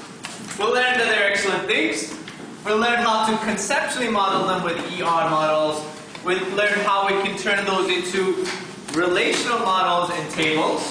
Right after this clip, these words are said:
And we also got into how we can optimize them. So we looked at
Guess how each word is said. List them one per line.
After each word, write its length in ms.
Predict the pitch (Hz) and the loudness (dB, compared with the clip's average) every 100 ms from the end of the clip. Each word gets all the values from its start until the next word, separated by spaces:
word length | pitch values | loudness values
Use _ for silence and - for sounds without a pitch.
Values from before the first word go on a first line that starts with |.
| - - - - - - 202 | -6 -6 -6 -6 -8 -4 0
And 180 | 220 | 2
we 80 | 226 | 4
also 360 | 240 254 254 254 | 4 2 0 0
got 320 | 233 226 226 220 | 2 2 2 0
into 680 | 226 - 226 233 226 226 208 | 0 -2 -2 0 -2 -2 0
how 300 | 208 214 208 | 2 2 2
we 100 | 208 | 2
can 480 | 214 202 196 190 | 0 0 0 -4
optimize 800 | - 185 - - 170 - 160 - 117 | 0 2 2 0 0 0 0 -2 -4
them. 260 | - - - - | -6 -8 -14 -10
So 200 | 170 165 170 | -2 0 2
we 60 | 180 | 0
looked 260 | 190 190 | -2 -2
at 340 | 190 180 180 | 0 2 0